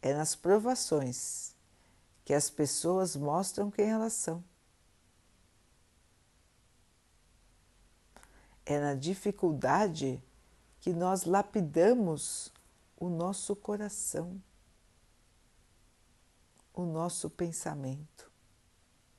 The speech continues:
Infelizmente, a maioria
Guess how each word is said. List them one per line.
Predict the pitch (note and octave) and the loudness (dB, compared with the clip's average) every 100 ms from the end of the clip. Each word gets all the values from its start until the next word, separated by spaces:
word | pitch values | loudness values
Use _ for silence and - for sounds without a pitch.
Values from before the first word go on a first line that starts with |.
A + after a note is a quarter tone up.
| _ _ - - - - _ - | _ _ -20 -20 -20 -20 _ 0
Infelizmente, | G#3+ A#3+ - G3 F3 D#3 C3+ C3+ D3+ F3+ A#3 A3+ - C#3+ | 2 2 8 8 10 4 0 -2 0 2 0 -2 -4 0
a | |
maioria | D3+ E3 A#3+ A3+ E3+ F3+ A#3+ F3+ C#3 | 0 2 6 6 6 4 6 4 2